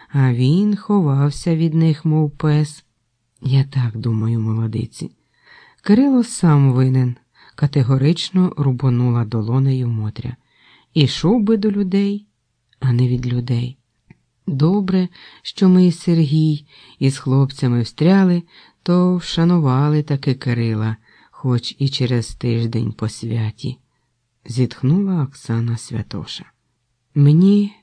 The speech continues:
Кирило Одновол прищепив яблуню. Пепенка Шафран називається. Чимала вже, з півдесятка яблучок спіє», не переставав хвалитися Глевчатий.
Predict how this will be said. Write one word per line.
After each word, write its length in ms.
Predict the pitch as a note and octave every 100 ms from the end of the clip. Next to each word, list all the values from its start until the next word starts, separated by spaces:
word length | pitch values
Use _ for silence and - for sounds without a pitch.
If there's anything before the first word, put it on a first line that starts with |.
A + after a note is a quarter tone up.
| _
Кирило 600 | - E3 E3 E3 D#3 C#3
Одновол 800 | C#3 C#3 C3 B2+ A#2+ C#3+ G3 G#3 _ _ _ _ _ _ _
прищепив 640 | C#3+ C#3+ - C3+ - E3+
яблуню. 680 | F3 B2+ A#2 G#2+ A2 G#2 G2 - _ _ _ _ _ -
Пепенка 720 | G3+ F#3+ F3 D#3+ D#3+ D#3 D3
Шафран 680 | - C#3+ - C3 A2+ G#2 G#2+ _ _ -
називається. 920 | A2+ A2 A2+ G2+ - - - - G2+ _ _ _ _ _ - _
Чимала 640 | - A#3+ A#3 F#3+ D3 F3
вже, 380 | F3 D3+ C#3 C3+ B2+ _ _ _ _
з 140 | -
півдесятка 800 | - C3+ B2 B2+ - C3 B2+ -
яблучок 800 | B2 A2+ A#2 A2 A2 A2 A#2 G#2+
спіє», 640 | - - A#2+ G#2+ G#2 A2 - _ _ _ _ - _
не 140 | D3 C#3
переставав 720 | C#3 B2+ - - A#2+ B2+ B2
хвалитися 720 | - A#2+ A2+ A2+ A#2+ A2+ B2
Глевчатий. 800 | A2+ A2+ A2 G#2 G2+ G2 G2 -